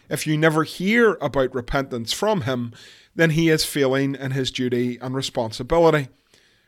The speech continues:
We proclaim the gospel. We tell everyone who hears that Christ died for our sins and was raised for our justification.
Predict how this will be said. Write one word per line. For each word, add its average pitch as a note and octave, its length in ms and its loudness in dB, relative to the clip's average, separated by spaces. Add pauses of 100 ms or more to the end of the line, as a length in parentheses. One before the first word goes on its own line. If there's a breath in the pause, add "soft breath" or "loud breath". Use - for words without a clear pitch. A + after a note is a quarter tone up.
(240)
We E3+ 280 4
proclaim C3+ 520 2
the D3 80 -2
gospel. D3+ 540 2 (420)
We D#3 120 -2
tell D3+ 540 4
everyone D#3+ 520 2
who B2+ 180 -6
hears F3 600 2 (340 soft breath)
that C#3+ 180 -6
Christ D#3+ 380 2
died E3+ 300 6
for D#3+ 180 0
our B2+ 120 2
sins F3 560 0 (280 loud breath)
and E3 140 0
was D#3 140 2
raised C#3+ 560 2
for C#3 220 -2
our B2 100 2
justification. C3 880 -2